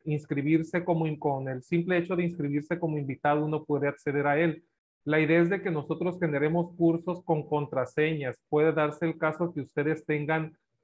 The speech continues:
eh, matemáticas, eh, así, la, las mismas matemáticas que den en la mañana, la pueden dar en la tarde y le están dando tal vez en un turno nocturno, ¿no? Así, o en un sabatino como en la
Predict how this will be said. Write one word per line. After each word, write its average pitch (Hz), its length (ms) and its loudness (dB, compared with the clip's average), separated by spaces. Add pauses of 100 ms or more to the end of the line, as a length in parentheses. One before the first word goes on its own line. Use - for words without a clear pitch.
(480)
eh, 143 480 4
matemáticas, 170 1040 0 (140)
eh, 139 300 0
así, 143 320 0 (100)
la, 135 460 2
las 139 200 -2
mismas 170 300 2
matemáticas 170 840 -2
que 143 120 0
den 143 180 0
en 165 80 0
la 165 80 2
mañana, 160 460 -2
la 135 160 0
pueden 143 260 -4
dar 147 140 0
en 160 100 -2
la 147 140 -2
tarde 165 480 0 (400)
y 143 80 -2
le 131 100 -2
están 139 260 -4
dando 147 280 0
tal 147 160 0
vez 143 180 -2
en 143 120 -2
un 143 140 -4
turno 147 280 0
nocturno, 131 580 -4
¿no? 143 160 0
Así, 147 340 -2
o 147 320 4
en 151 100 0
un 147 120 -6
sabatino 156 640 0
como 147 300 -4
en 131 80 -4
la 120 320 0